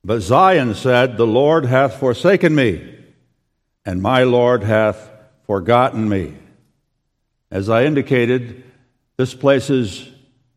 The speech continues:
in prophecy Judah and the captivity of Babylon. And notice the name given to Judah, Zion.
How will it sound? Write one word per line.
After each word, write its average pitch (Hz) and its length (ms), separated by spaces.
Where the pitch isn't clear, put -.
in 104 180
prophecy 110 1000
Judah 107 560
and 104 180
the 107 80
captivity 131 720
of 87 240
Babylon. 95 560
And 117 120
notice 180 380
the 160 140
name 190 300
given 151 320
to 131 120
Judah, 110 480
Zion. 135 680